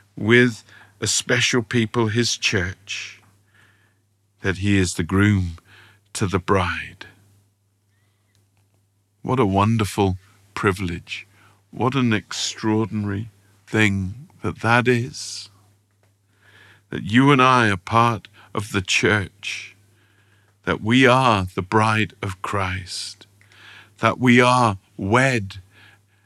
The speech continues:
and one with him. And that consummation will occur when he returns to get us, and, or when we die and go to be with him. United,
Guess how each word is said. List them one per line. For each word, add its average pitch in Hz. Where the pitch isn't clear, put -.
and 104
one 107
with 107
him. 85
And 98
that -
consummation 107
will 98
occur 95
when 98
he 104
returns 98
to -
get 90
us, -
and, 90
or 87
when 92
we 90
die 90
and 82
go 90
to 80
be 82
with 80
him. 76
United, 98